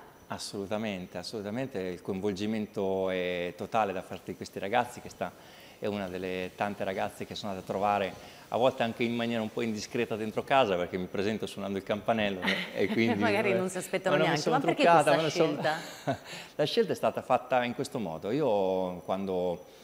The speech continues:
Speaker 1: Uh, dovevo entrare in amministrazione, che era la prima volta che mi hanno coinvolto, avevo diciotto anni, perché era il primo
Speaker 2: Ah.
Speaker 1: periodo in cui, però m'hanno, mi ci sono seduti accanto, "Ti piacerebbe?" Eh, mi sono seduti.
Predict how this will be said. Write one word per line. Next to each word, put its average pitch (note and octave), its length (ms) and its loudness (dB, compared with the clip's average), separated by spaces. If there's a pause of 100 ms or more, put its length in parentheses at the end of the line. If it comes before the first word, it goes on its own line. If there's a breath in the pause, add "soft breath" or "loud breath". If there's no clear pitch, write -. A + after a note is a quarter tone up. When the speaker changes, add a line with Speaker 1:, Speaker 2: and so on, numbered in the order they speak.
(380 loud breath)
Speaker 1:
Uh, E2+ 300 0
dovevo G#2+ 220 4
entrare C3+ 260 4
in C3 80 2
amministrazione, B2+ 720 -2
che - 60 -8
era F#2+ 100 0
la F#2+ 60 -2
prima G#2+ 180 -2
volta A2+ 240 0
che G2+ 80 -2
mi G2+ 60 -2
hanno G#2 120 -4
coinvolto, B2+ 460 -2
avevo F#2 240 -2
diciotto F#2 420 -8
anni, F2 260 -4
perché A#2 200 -4
era E2+ 80 -4
il F2 60 -6
primo F2 280 -6
Speaker 2:
Ah. - 40 -6
Speaker 1:
periodo F#2 300 -2
in G#2+ 140 -8
cui, D#3+ 100 -6 (440 loud breath)
però A#2 720 6
m'hanno, A2 460 -2
mi G#2+ 100 -4
ci - 80 -6
sono - 180 -4
seduti D#3 280 -2
accanto, D#3+ 460 0
"Ti - 120 -12
piacerebbe?" D#3 760 0
Eh, - 40 0
mi F#2+ 100 -8
sono B2+ 200 -10
seduti. C#3+ 420 -8